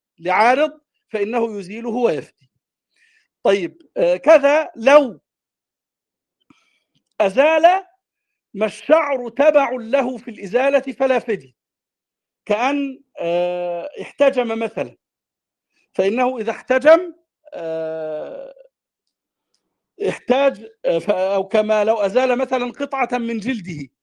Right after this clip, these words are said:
قطعة من جلده عليها شعر، لو أزال قطعة من جلده عليها شعر فإنه لا يلزمه فدية، لأنه، آه، ال-، الشهر، الشعر هنا تابع وليس أصلا في الإزالة. المالكية قالوا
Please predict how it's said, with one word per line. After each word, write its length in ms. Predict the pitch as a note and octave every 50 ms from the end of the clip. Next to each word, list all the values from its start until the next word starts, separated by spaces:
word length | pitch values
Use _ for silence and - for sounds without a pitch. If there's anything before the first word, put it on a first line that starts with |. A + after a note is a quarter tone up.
| _ _ -
قطعة 260 | B3+ B3+ B3 A3+ A3+
من 140 | G#3 G3+ F#3+
جلده 400 | F#3+ B3+ C4 G#3+ C4 B3+ B3+ A#3+
عليها 360 | G#3 A3+ B3 C4 A#3 B3 A3+
شعر، 460 | D#3 - A#3 F#3 D3 A3 - _ _ _ _ _ _ _ _ _ _ _ _ _ _ -
لو 160 | E3+ F#3+ F#3
أزال 240 | F3 G3+ A#3+ A#3+ A#3
قطعة 440 | A#3 C4+ C4 - B3 A#3 - A#3+ A3+
من 180 | G#3+ G#3+ G#3
جلده 460 | F3+ G#3+ B3+ A#3 G3+ B3+ G#3+ A#3 A#3+
عليها 360 | G3+ G3+ G#3+ A#3+ A#3 G#3 A3 G#3
شعر 380 | G#3+ B3 C4 C#4 C#4+ C#4+ C#4+ - _ _ _ _ _ _ _ _ _ _ _
فإنه 560 | _ G#3 G#3 A#3 B3 B3 B3+ A#3 A#3+ A#3+ A#3
لا 200 | A#3 A#3+ C4 C4+
يلزمه 520 | B3 A#3 G#3 F#3 A#3+ B3 A#3+ A#3 G#3+ A3+
فدية، 520 | G#3 - B3+ B3+ G3 A3+ B3+ C4+ C4+ A#3 A3+
لأنه، 640 | G3+ G3 G#3+ A3 A3+ A#3 A#3+ A3 A#3+ B3 B3 B3 - _ _ -
آه، 600 | F3+ E3 E3 E3 E3 E3 E3 E3 D#3+ D#3 C#3 C#3+ - - _ _ _ _ _ _ _ _ C3 C3 C3 C#3 _ _ _ _ _ _ _ _ D3+
ال-، 400 | D3 D3 D#3 D3+ E3 E3 E3 D#3+
الشهر، 380 | D3 - A#3+ A#3+ A3+ A3 F#3+
الشعر 420 | F3 - - B3 A3 G#3+ G#3 F#3+ A3+
هنا 140 | A3+ G#3+
تابع 500 | F#3 - A3 A3+ A#3+ A#3 G3+ A3+ G#3+ B3 B3+ B3+ B3+ - _ _ _ _ _ _
وليس 320 | F3+ F3+ A3 A3+ A3+ -
أصلا 400 | G3+ F#3 A3 - _ G#3+ G#3+ G#3
في 120 | G#3 - G#3
الإزالة. 400 | F#3 F3 D#3+ D3 C#3 A#2 G#2+ - - - _ _ _ _ _ _ _ _ _ _ _ _ _ _ _ _
المالكية 560 | A3+ B3+ B3+ C#4+ C#4 C#4 B3+ - D#4 D#4+ D#4+
قالوا 640 | D4+ D4+ C#4 - - C#4+ D#4 D#4+ D#4 E4 F4+ F#4+ F#4